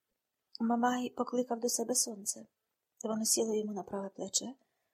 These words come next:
сипнуло свого вогню в його люлечку і знову шугонуло в небо, на своє прадавнє сідало. Люлька затеплилась, з неї тонкою пряжею повився сизий димок, і собачка, що вже був задрімав у траві,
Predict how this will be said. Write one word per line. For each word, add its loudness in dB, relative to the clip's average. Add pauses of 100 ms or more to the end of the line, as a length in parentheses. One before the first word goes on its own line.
(260)
сипнуло 2
свого 6
вогню 4
в -2
його 6
люлечку 4
і -2
знову 0
шугонуло 2
в -10
небо, -4 (560)
на 8
своє 8
прадавнє 6
сідало. 4 (920)
Люлька 6
затеплилась, 0
з 6
неї 6
тонкою 6
пряжею 4 (440)
повився 8
сизий 8
димок, 2
і 0
собачка, 4
що 4
вже 6
був 4 (400)
задрімав 6
у 0
траві, 4